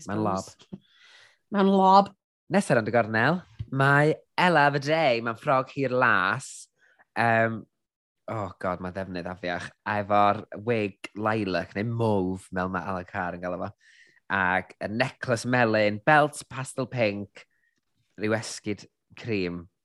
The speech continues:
Speaker 1: menig gwyrdd a'r ffyr.
Speaker 2: A bag.
Speaker 1: A bag.
Speaker 2: I fi, d-, dyma, o da fi problem gyda'r outfit yma. Take three things off, achos ma' 'na, ma' 'na fod i wisgo pump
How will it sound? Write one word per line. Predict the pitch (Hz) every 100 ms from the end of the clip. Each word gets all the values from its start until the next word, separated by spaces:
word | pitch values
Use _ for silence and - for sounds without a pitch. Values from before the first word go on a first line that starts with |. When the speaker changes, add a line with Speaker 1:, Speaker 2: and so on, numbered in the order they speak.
| -
Speaker 1:
menig | 120 117 117 -
gwyrdd | - 107 90 85 -
a'r | 92
ffyr. | - - 107 87 85 - _ _ _ _ _ _ _ 196
Speaker 2:
A | 185
bag. | 160 139 147 - _ _ _ _ _ -
Speaker 1:
A | 135 127
bag. | 107 90 87 - - - _ _ _ _ _ _ - - - _ _ _ _
Speaker 2:
I | 247
fi, | 247 269 - -
d-, | 151 208 - 202
dyma, | 247 240 220 - _ _ - 180 _ _ _ _ _ 214
o |
da | 240 240
fi |
problem | 226 220 190 185
gyda'r | 185 165 156
outfit | 147 151 160
yma. | 151 139 151 _ _ _ _ _ _ _
Take | - 349 -
three | - 359 330
things | 330 277 240
off, | 196 170
achos | - - 294
ma' | 302 285
'na, | 285 294
ma' | 285 285
'na |
fod | 285 330 311
i |
wisgo | 294 - 269 247 240 240 _ _ _ _ _ _ -
pump | 294 220